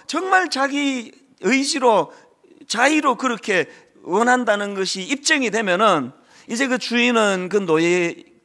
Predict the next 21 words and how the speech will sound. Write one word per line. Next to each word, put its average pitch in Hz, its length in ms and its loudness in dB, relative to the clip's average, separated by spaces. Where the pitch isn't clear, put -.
귀를 277 340 -2
뚫어주는 135 540 -4
거예요. 107 420 -6
그러면 247 720 2
이 240 280 -6
귀 294 260 0
뚫린 262 420 0
종은 170 520 2
이제 254 260 2
얼마든지 320 640 2
자유를 269 480 0
누릴 247 260 -2
수 226 180 -10
있는 214 320 -6
권한이 240 440 0
있지만 214 520 2
그 240 180 -2
권한을 254 460 2
반납하고 202 840 2
주인에게 226 840 0
스스로 277 640 2